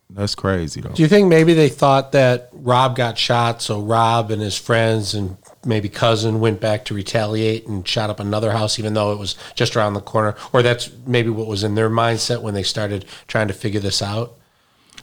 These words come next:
Speaker 1: I can't, like, how can you try to figure that out when you got a guy that shot a house up a month earlier?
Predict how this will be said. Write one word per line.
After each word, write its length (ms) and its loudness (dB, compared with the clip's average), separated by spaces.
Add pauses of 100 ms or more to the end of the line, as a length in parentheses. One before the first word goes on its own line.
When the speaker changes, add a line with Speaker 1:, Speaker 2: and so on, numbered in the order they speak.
(120)
Speaker 1:
I 120 4
can't, 520 4
like, 460 4
how 200 2
can 180 4
you 120 6
try 240 4
to 80 4
figure 300 4
that 180 4
out 200 4
when 160 4
you 120 4
got 160 4
a 60 4
guy 240 4
that 120 0
shot 260 2
a 40 0
house 360 2
up 260 -2
a 60 -2
month 300 0
earlier? 440 -2